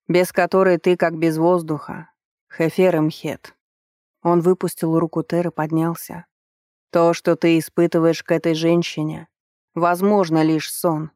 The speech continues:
последствия чуда твоего воскрешения, отражение ее собственных чувств. Подумай об этом.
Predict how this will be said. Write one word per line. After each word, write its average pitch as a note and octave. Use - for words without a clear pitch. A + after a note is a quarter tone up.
последствия D#3+
чуда D#3+
твоего D#3
воскрешения, D#3
отражение E3
ее E3
собственных D#3
чувств. -
Подумай D#3+
об D3+
этом. D3